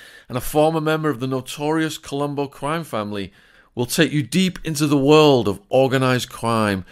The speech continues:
sharing captivating tales and insights into the mafia's past, present, and future. Join us for an unforgettable evening with Michael Franzese, the original Goodfella, as he exclusively sits down with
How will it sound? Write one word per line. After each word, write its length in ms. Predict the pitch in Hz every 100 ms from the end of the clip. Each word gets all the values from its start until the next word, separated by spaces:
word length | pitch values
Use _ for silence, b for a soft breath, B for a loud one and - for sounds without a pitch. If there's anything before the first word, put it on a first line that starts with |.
| B B B
sharing 440 | - 135 120 117
captivating 720 | 110 160 - 143 147 139 135
tales 400 | 123 - 143 143
and 160 | 131 131
insights 600 | 175 170 143 117 - -
into 240 | 113 107
the 80 | 98
mafia's 460 | 101 101 - 98 90
past, 580 | - - 135 - - - B B B -
present, 540 | - 123 113 123 - b b -
and 180 | 107
future. 800 | - - 110 - 95 85 80 78 76 _ B B B B B B
Join 420 | - 143 151 175
us 220 | 143 107 -
for 260 | 113 95
an 60 | 110
unforgettable 580 | 123 123 131 127 113 123
evening 300 | 127 135 123
with 120 | 95
Michael 280 | 107 113 117
Franzese, 720 | - 117 107 117 120 135 - B B B
the 180 | - 101
original 460 | 101 123 123 127 127
Goodfella, 540 | 131 117 147 135 143 139 b b b
as 120 | 117
he 60 | 110
exclusively 800 | 135 - - 220 233 202 185 190
sits 260 | - 156
down 400 | - 185 175 139
with 240 | 120 110